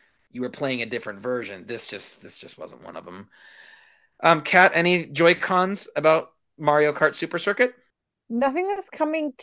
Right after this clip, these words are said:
Speaker 2: to my brain. I think we went from this to, we went, we kind of progressed. So I played this and I'm like,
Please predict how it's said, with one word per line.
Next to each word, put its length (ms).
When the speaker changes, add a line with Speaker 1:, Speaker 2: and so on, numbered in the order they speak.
Speaker 2:
to 320
my 220
brain. 320
I 100
think 240
we 120
went 300
from 360
this 580
to, 600
we 200
went, 340
we 120
kind 260
of 140
progressed. 720
So 420
I 180
played 380
this 160
and 160
I'm 100
like, 240